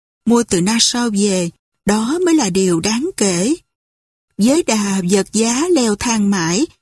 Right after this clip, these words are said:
nàng biết tìm đâu ra kim may, kẹo mứt và kẹp tóc nếu nàng cấm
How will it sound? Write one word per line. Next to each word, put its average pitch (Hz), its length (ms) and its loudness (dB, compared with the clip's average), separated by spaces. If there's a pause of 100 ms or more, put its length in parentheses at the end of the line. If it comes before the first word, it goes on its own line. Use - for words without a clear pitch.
(140)
nàng 208 240 2
biết 302 300 0
tìm 208 180 2
đâu 220 260 0
ra 220 320 -2 (120)
kim 220 280 2
may, 220 280 0 (240)
kẹo 180 220 2
mứt 254 320 2
và 214 160 -2
kẹp - 320 -6
tóc 302 220 -2
nếu 277 180 2
nàng 196 320 0
cấm 247 220 0